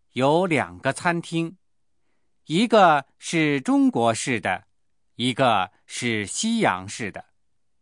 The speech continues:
今天，我毫不犹豫地选择了中餐餐厅。这是到中国后吃的第一顿饭，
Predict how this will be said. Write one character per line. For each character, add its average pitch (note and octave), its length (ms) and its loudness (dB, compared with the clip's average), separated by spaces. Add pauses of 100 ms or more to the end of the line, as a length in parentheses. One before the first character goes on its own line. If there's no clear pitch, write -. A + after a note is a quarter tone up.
(420)
今 B2 200 -4
天， A2 400 -4 (460)
我 D3 300 6
毫 F#3+ 280 6
不 A#3 120 -4
犹 C#3 280 0
豫 A3 160 -4
地 G#2+ 340 0 (180)
选 C3 320 0
择 A#2 220 -2
了 C3 260 4
中 B3 360 2
餐 C3 320 -2
餐 A#2+ 260 -4
厅。 B2 320 -6 (1300)
这 F#3 140 2
是 D3 180 -4
到 B2+ 360 6
中 F3+ 280 -2
国 C3 200 2
后 A#2 320 2
吃 C#3+ 200 -4
的 G#2+ 320 0
第 D#3 300 -2
一 A3 160 -2
顿 F#3 240 2
饭， F#2+ 300 -2